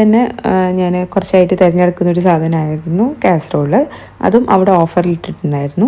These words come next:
അപ്പം ഞാൻ അതും, ആ, ഒരു സെറ്റ് എടുത്തു ട്ടോ. ഇത് മൂന്നെണ്ണം വരുന്നൊരു സെറ്റാണ്. ഇതിൽ രണ്ട് കളേഴ്സ് അവിടെ അവൈലബിൾ ആണ് ട്ടോ. രണ്ട് കളറും നല്ല ഭംഗിയുണ്ടായിനി. ഒന്ന് നല്ല ഡാർക്ക് ഗ്രീൻ ആയിരുന്നു,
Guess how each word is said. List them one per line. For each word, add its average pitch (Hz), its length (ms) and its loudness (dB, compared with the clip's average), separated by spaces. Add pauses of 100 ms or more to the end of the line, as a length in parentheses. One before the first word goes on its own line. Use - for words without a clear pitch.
അപ്പം - 460 -12
ഞാൻ 208 320 2 (160)
അതും, 202 300 0 (120)
ആ, 175 320 -2
ഒരു 170 300 2
സെറ്റ് - 300 -2
എടുത്തു 147 280 -2
ട്ടോ. 143 240 -2 (500)
ഇത് 190 280 4
മൂന്നെണ്ണം 190 460 4
വരുന്നൊരു 175 400 2
സെറ്റാണ്. 170 880 0
ഇതിൽ 196 320 2 (100)
രണ്ട് 214 280 6
കളേഴ്സ് 202 380 4
അവിടെ 185 180 4
അവൈലബിൾ 160 500 0
ആണ് 147 220 -4
ട്ടോ. 147 200 -6 (580)
രണ്ട് 202 180 2
കളറും 226 380 4
നല്ല 180 260 2
ഭംഗിയുണ്ടായിനി. 170 540 0
ഒന്ന് 196 160 0
നല്ല 208 220 2
ഡാർക്ക് 185 520 0
ഗ്രീൻ 170 360 0
ആയിരുന്നു, 156 500 0